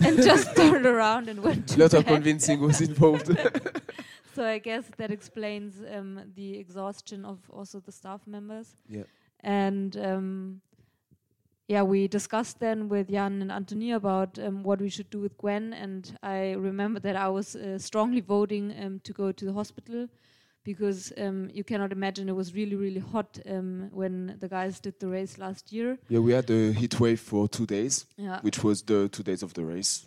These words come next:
Speaker 1: <laughs>
Speaker 2: So great, huh? Good
Speaker 1: Lucky
Speaker 2: timing.
Speaker 1: you guys.
Speaker 2: <laughs>
Speaker 1: And, um, yeah, if you're running, um, and you don't drink enough, and then obviously you cannot even get any water into your body, into your system, and you just,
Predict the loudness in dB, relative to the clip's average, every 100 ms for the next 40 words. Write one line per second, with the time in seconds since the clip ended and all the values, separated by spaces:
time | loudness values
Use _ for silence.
0 | _ -4 -4 -4 -8 -12 -8 -2 -2 0
1 | -2 -4 -14 -16 -20 _ -20 -4 -2 0
2 | 0 0 0 -2 2 4 4 2 -2 -4
3 | -8 -12 -20 -20 -10 -4 -2 -4 -8 -4
4 | -2 -2 -4 -8 -8 -10 -14 -8 -4 -2
5 | -4 -12 -6 0 2 2 0 -2 -4 -8
6 | -8 -8 -6 -8 -4 -4 -2 -2 -2 -4
7 | -10 -12 -8 -8 -8 -6 -6 -6 -10 -8
8 | -6 -6 -8 -8 -10 -10 -10 -8 -8 -8
9 | -10 -10 -8 -8 -12 _ _ _ -6 -4
10 | -4 -2 0 0 0 -4 -6 -4 -2 -2
11 | -2 -4 -6 -6 -6 -6 -8 -10 -8 -8
12 | -8 -12 _ _ _ -6 -4 -4 -6 -8
13 | -20